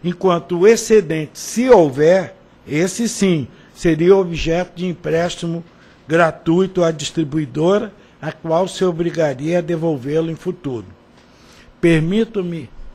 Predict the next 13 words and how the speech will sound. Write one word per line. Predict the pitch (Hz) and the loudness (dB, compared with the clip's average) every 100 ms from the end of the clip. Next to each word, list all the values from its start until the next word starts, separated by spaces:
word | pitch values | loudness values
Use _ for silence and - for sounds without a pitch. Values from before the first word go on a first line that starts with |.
| _ - | _ -6
nesse | 156 156 - | -4 -4 -6
ponto, | 165 196 190 - 160 | 0 2 0 -6 -10
equiparar, | 151 185 - 175 147 156 175 117 - _ _ _ _ _ _ 120 | -8 -10 -2 0 2 2 0 -4 -16 _ _ _ _ _ _ -10
nessa | 147 147 143 | -8 -10 -10
consideração, | 156 - 131 143 139 123 - 185 185 120 - - - - - _ _ | -10 -12 -10 -8 -8 -10 -2 0 0 -2 -16 -20 -20 -20 -20 _ _
a | 160 | 0
distribuidora | 165 175 - 175 156 165 139 175 214 - - | 0 -2 0 0 4 2 4 4 4 2 -2
a | 185 | 0
um | 214 | 0
depositário | 170 202 196 202 190 160 160 190 208 202 190 | 2 2 2 -6 -6 -8 -4 0 0 2 0
fiel | 185 165 160 156 202 175 123 - _ | -2 -6 -2 2 2 2 -4 -18 _
desse | 143 170 233 254 - 214 | 2 6 6 4 -2 -2
excedente. | 214 202 233 233 - 285 185 190 202 175 - 113 | 2 4 4 2 -6 -8 0 0 0 -6 -12 -18